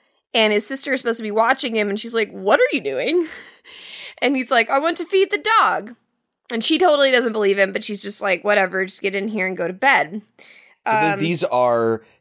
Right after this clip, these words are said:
Speaker 2: Timmy and Joyce Russell, played by Casey Martell and Lori Lethen, respectively. Uh, they're probably going to be the primary focus of this movie, I would say.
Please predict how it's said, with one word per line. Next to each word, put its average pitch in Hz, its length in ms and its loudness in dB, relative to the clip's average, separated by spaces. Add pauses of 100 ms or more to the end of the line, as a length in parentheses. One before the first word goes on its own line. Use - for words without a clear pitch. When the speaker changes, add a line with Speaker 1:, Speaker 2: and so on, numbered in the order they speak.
(120)
Speaker 2:
Timmy 165 440 0
and 120 200 -4
Joyce 117 440 -2
Russell, 113 460 0
played 120 300 0
by 98 160 6
Casey 101 380 -4
Martell 95 440 2
and 92 240 -4
Lori 95 260 -2
Lethen, 92 520 -2 (580)
respectively. 98 1120 0 (260)
Uh, 92 280 4 (760)
they're 120 400 2
probably 135 640 0
going 117 240 0
to 104 60 -4
be 107 100 0
the 101 80 -8
primary 101 540 0
focus 90 520 -2
of 85 120 -6
this 87 180 -10
movie, 71 300 -8
I 71 60 -4
would 73 180 -8
say. - 400 -10